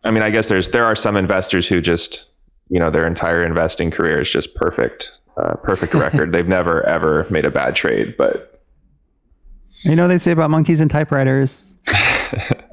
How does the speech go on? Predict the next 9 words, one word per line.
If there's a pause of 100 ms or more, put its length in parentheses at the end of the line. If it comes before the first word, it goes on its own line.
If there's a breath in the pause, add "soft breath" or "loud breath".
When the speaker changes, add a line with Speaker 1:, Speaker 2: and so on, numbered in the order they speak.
(1800 loud breath)
Speaker 2:
Indeed. (1300)
Speaker 3:
All
of
this
has
made
me
sort
of